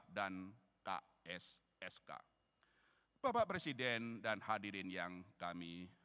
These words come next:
hormati, perkenanlah kami menyampaikan arah bauran kebijakan Bank Indonesia tahun dua puluh dua dua.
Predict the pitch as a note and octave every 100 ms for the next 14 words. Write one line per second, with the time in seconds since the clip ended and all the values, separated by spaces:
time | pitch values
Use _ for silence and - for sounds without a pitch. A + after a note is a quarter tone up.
0 | _ A2 F#2 D2+ - F2 _ _ _ _
1 | _ _ _ _ _ _ G2+ - B2 C#3
2 | C#3 - C3+ A#2+ B2 B2 A#2+ A#2 F#2+ F#2
3 | F#2 F#2 F2+ C3+ B2+ C3+ B2+ B2+ B2 -
4 | - _ _ _ - B2 A2+ - - -
5 | _ _ _ E2+ E2+ A2 A#2+ B2+ B2+ A#2+
6 | A#2+ A#2+ A#2+ F#2+ G2 G#2 G2+ F2+ G2+ G2+
7 | G#2 G2+ G2 F#2+ G2 _ - G2+ G2 F#2
8 | F2+ F#2 _ - F#2+ E2 E2 F2 E2+ _
9 | _ _ - G#2 D#2+ D#2+ G1+